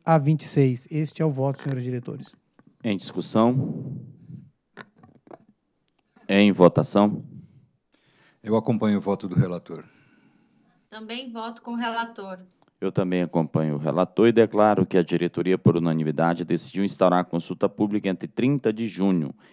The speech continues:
Speaker 2: e trinta de agosto de dois mil e vinte e um, com reunião virtual em quinze de julho, com vistas a colher subsídios e informações adicionais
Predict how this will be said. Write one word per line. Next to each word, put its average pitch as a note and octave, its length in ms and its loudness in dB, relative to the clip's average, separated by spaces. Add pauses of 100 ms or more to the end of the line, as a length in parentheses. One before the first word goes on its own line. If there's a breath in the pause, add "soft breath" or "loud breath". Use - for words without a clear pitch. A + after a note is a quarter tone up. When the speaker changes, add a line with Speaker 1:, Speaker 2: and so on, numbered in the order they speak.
(140 soft breath)
Speaker 2:
e F#2+ 120 2
trinta A#2 500 0
de F2 100 4
agosto E2+ 480 4
de D#2+ 80 -2
dois D#2 280 4
mil D#2 100 -2
e - 20 0
vinte F2 260 -2
e F#2+ 60 2
um, G#2+ 140 2 (340 loud breath)
com G2+ 160 8
reunião G#2 420 6
virtual F#2+ 540 4
em F2+ 100 2
quinze F#2 380 -4
de D#2+ 120 -4
julho, G2+ 420 6
com E2 180 -2
vistas E2 420 -2
a D#2 60 -2
colher D#2+ 240 0
subsídios E2+ 560 -6
e E2+ 60 -2
informações D#2+ 580 -4
adicionais G#2 580 0